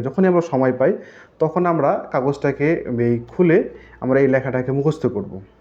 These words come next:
পড়বো আর কি। যেমন এখানে তোমার লেখা আছে a plus b whole square সমান এ স্কয়ার প্লাস টু এ বি প্লাস বি স্কয়ার, এই একটা সূত্র। এখন আমি এটা লিখলাম, যার কাছে যেটা কঠিন মনে হবে সেই সূত্রটাকে এরকম ছোট্ট একটা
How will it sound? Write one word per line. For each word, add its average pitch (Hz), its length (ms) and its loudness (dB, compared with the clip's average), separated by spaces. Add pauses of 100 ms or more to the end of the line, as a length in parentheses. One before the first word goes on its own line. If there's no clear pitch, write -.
(600)
পড়বো 170 340 4
আর 120 140 -6
কি। 98 100 -14 (420)
যেমন 139 260 2
এখানে 143 220 0 (220)
তোমার 135 240 0
লেখা 127 220 -2
আছে 123 200 -4
a 135 100 2
plus 135 260 2
b - 20 -8 (120)
whole 123 220 0
square 117 260 -2
সমান 113 240 -4 (480)
এ - 20 6 (120)
স্কয়ার 135 340 0
প্লাস 127 200 2 (120)
টু 143 140 0
এ - 80 4
বি 156 140 2
প্লাস 156 240 2
বি 123 160 0
স্কয়ার, - 220 -14 (400)
এই 165 140 4
একটা 165 220 0
সূত্র। 135 220 -6 (480)
এখন 160 180 0 (280)
আমি 151 160 2 (300)
এটা 202 220 2
লিখলাম, 180 300 0 (760)
যার 131 220 2
কাছে 143 260 -2
যেটা 151 220 2
কঠিন 160 280 2
মনে 175 200 4
হবে 165 180 2 (360)
সেই 139 180 0
সূত্রটাকে 160 580 0
এরকম 151 220 -2 (100)
ছোট্ট - 180 -4 (120)
একটা 202 120 -2